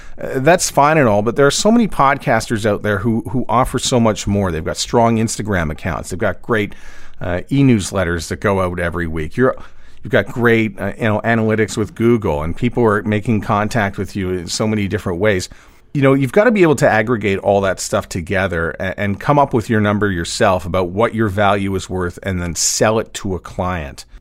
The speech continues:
You know, it's gonna be harder and harder for podcasters to start playing the game of, of, you know, being at the size of How Stuff Works or Joe Rogan or, or any of those things because, you know, they say, "Oh, you need ten thousand downloads in order to start monetizing." Well, well, that number's gonna keep going up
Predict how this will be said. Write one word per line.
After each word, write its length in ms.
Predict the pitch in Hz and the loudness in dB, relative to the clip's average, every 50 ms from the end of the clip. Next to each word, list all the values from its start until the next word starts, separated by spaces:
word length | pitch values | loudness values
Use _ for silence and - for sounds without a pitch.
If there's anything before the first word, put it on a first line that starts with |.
| - - - - - | -18 -16 -16 -16 -8
You 120 | - 139 139 | -4 0 2
know, 300 | 151 147 143 135 - - - | 4 4 4 2 -2 -8 -8
it's 140 | - 131 - | -6 -6 0
gonna 160 | - 190 202 | 2 4 4
be 100 | 196 196 | 4 2
harder 400 | 151 - 156 143 139 139 135 135 | 2 2 4 4 6 6 6 4
and 100 | 127 113 | 4 2
harder 420 | - - 117 107 113 110 113 117 110 | 2 4 4 4 6 6 4 2 2
for 260 | - - 104 92 90 | 0 -2 -2 -2 -2
podcasters 1080 | - - - - 101 101 107 - - 107 98 95 95 - - - 101 92 90 87 - - | -2 -6 -2 2 2 2 2 0 0 2 2 2 2 0 -4 -6 -4 -4 -4 -6 -8 -10
to 300 | - - 110 95 87 85 - - - - - - - - | -8 -6 -4 -4 -4 -4 -8 -12 -20 -20 -16 -16 -14 -14
start 300 | - - - 117 110 - | -8 0 2 2 2 2
playing 300 | - - 117 110 110 110 | 2 0 2 4 4 2
the 80 | 110 104 | 2 0
game 320 | 85 101 101 101 104 101 | 0 0 0 0 0 0
of, 160 | 95 90 82 - | -2 -2 -4 -4
of, 380 | - 92 90 82 - - - - - - - - - - - - - - | -4 -4 -6 -6 -8 -12 -14 -14 -16 -16 -18 -18 -18 -16 -14 -12 -8 -6
you 60 | 92 | -4
know, 200 | 85 85 92 101 - - - - - 90 98 | -4 -4 -4 -6 -10 -16 -16 -14 -12 -8 -2
being 200 | 113 120 120 113 | 0 2 2 2
at 80 | 104 | 0
the 60 | 85 | 0
size 340 | - - 113 104 104 104 87 | 0 2 4 4 4 2 0
of 80 | 92 85 | -2 -2
How 160 | 110 104 101 | 0 0 0
Stuff 340 | 98 - - 104 95 - - | 0 0 0 0 0 0 -2
Works 500 | 101 95 95 95 95 92 - - - - | -2 0 0 0 -2 -4 -6 -8 -6 -6
or 460 | 92 80 80 80 80 80 80 - - - - - - - - - - | -4 -4 -4 -4 -4 -4 -6 -8 -10 -18 -20 -20 -20 -20 -20 -12 -4
Joe 220 | - 110 104 104 | 0 2 2 2
Rogan 560 | 92 92 95 95 98 98 95 107 101 98 98 | 2 2 2 2 2 0 0 0 -2 0 0
or, 200 | 92 90 90 95 | 0 -2 -2 -4
or 260 | 92 85 90 92 - | -4 -4 -6 -6 -4
any 180 | - 104 110 110 | -4 -2 0 0
of 60 | 104 | 0
those 180 | 98 92 92 - | 0 0 -4 -2
things 200 | - 110 101 - | -2 -4 -4 -4
because, 340 | - 95 - 117 101 - - | -6 -4 -2 -2 -4 -2 -2
you 60 | 117 | 0
know, 100 | 113 113 | 0 0
they 120 | 113 113 | 0 0
say, 140 | - - 113 | 2 2 4
"Oh, 240 | 113 117 117 110 107 | 6 6 6 6 4
you 200 | 101 95 107 110 | 2 0 0 2
need 160 | 117 117 104 | 2 2 2
ten 200 | - 131 123 113 | 2 2 2 4
thousand 360 | 120 120 110 104 98 104 92 | 4 4 2 4 2 0 0
downloads 460 | 98 98 98 104 104 101 92 87 - | 2 2 2 2 2 0 0 -2 -2
in 60 | 101 92 | -2 -2
order 200 | 92 90 90 85 | -2 -2 -4 -6
to 100 | - - | -8 -6
start 240 | - - 95 90 | 0 2 2 2
monetizing." 680 | 85 92 92 110 113 - - 87 80 78 85 92 85 - | 2 2 2 2 0 0 0 0 0 0 -2 -4 -6 -6
Well, 220 | - 69 69 151 - | -4 -2 0 0 0
well, 160 | - 156 156 | 2 2 4
that 140 | 165 226 233 | 4 4 4
number's 280 | 220 208 180 156 139 - | 4 4 4 4 2 2
gonna 160 | - 131 110 | 2 0 0
keep 220 | - - 120 101 | 0 -2 -6 -2
going 320 | - 135 110 98 92 87 92 | 2 2 2 2 2 0 0
up 340 | 98 98 90 69 - - | 0 0 0 0 -4 -6